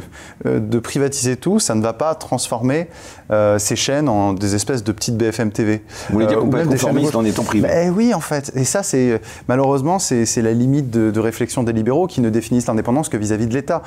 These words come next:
Speaker 1: En réalité, il y a des puissances privées qui ont aussi une certaine idéologie. Donc, à mon avis, vous voyez, une des solutions, enfin, je ne suis pas un, un politique au sens d'Éric Zemmour, mais moi, ce que j'aurais plus vu,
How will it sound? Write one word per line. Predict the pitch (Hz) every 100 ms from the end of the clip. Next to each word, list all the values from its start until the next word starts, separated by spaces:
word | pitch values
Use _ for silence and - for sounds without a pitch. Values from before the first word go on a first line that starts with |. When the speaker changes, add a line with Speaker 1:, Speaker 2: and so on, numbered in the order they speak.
| - -
Speaker 1:
En |
réalité, | 107 113
il | 185
y |
a |
des | 117
puissances | - 107 120
privées | - 107 -
qui | 120
ont |
aussi | 110 -
une | 143
certaine | 131 120
idéologie. | 110 120 131 147 135 - - -
Donc, | -
à | 175
mon | 226
avis, | 214 143 127
vous | -
voyez, | 160 214
une | 131 120
des |
solutions, | 127 135 123 -
enfin, | 80
je | - -
ne |
suis | - -
pas | 110 52 50 - - - -
un, | 104
un |
politique | 120 110 123 110
au |
sens | - 107
d'Éric | 113 120
Zemmour, | 170 208
mais | 127 - - -
moi, | 127 147 220 - -
ce | -
que | 120
j'aurais | 127 123
plus | - 113
vu, | 107 147 262